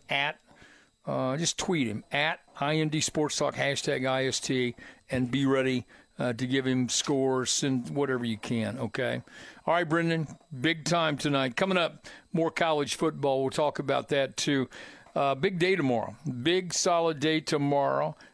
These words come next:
You have Stanford at Notre Dame, Nebraska at Purdue, Maryland at I U, Indiana State at Youngstown State, Ball State's at home against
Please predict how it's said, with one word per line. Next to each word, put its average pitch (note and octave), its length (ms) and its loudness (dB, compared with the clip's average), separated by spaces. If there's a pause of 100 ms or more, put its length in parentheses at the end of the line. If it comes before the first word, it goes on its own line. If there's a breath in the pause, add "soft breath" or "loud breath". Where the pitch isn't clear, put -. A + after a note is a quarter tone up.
(100)
You C#3+ 200 2
have C#3+ 380 2
Stanford E3 520 0
at D3+ 80 0
Notre D3+ 420 0
Dame, D3 600 0 (520 loud breath)
Nebraska D3+ 920 0
at C#3 160 -2
Purdue, D#3 600 2
Maryland D#3 680 2
at C3+ 120 2
I C#3 180 2
U, D#3+ 540 2 (460 loud breath)
Indiana D3 320 0
State D#3+ 400 2
at A#2+ 160 -4
Youngstown D#3+ 720 0
State, E3 560 0
Ball C#3+ 320 2
State's D#3+ 440 -2
at C#3 80 0
home D#3 260 2
against C3+ 380 -2